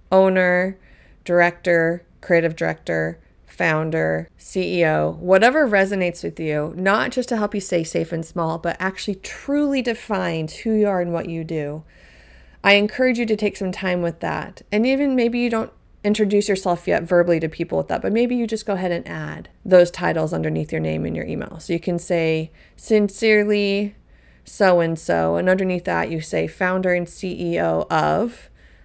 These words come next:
list the business name you have. And just start there and see what happens when you have a chance to explore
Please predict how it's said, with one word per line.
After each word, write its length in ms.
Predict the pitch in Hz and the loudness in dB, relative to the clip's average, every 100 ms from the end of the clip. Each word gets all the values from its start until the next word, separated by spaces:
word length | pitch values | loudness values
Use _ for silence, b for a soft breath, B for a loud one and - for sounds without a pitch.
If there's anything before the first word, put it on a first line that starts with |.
| b | b
list 360 | - 175 180 - | 0 2 2 0
the 60 | 170 | -2
business 480 | 170 160 147 165 | -2 -2 -6 -10
name 180 | - 147 | -8 -8
you 140 | 156 160 | -8 -8
have. 380 | 156 - 190 - | -10 -12 -16 -4
And 140 | 214 | 0
just 160 | 269 285 | 0 -2
start 360 | - 294 302 | -6 -6 -6
there 280 | - 262 190 | -6 -4 -4
and 220 | - 190 | -6 -8
see 340 | 190 - 277 294 | -8 -4 -2 0
what 240 | 262 220 | -2 -4
happens 640 | - 214 208 - - 180 - | -6 -8 -8 -10 -10 -12 -6
when 180 | 185 180 | -4 -2
you 340 | 185 180 180 170 | -2 0 -2 -4
have 180 | 196 | -6
a 80 | 214 | -6
chance 440 | 208 190 180 180 - | -6 -6 -6 -8 -10
to 180 | - 175 | -8 -8
explore 840 | 170 - - 190 190 175 165 175 | -8 -12 -12 -4 0 0 -2 -8